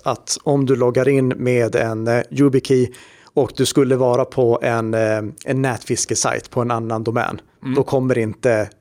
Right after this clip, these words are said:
Speaker 1: du
Speaker 2: Nej.
Speaker 1: läcka någon information. Så även om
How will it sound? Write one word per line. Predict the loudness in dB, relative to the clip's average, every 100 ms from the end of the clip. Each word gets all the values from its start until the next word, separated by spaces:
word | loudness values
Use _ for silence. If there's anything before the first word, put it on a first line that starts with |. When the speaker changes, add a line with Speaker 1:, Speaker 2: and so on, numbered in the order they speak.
| _
Speaker 1:
du | -2
Speaker 2:
Nej. | 0 0
Speaker 1:
läcka | -2 -2 0
någon | 0 -2
information. | -6 -6 -6 -6 -6 -6 -6
Så | -2 -2 -2 -10 -20 -6
även | -4 0 2
om | 2 0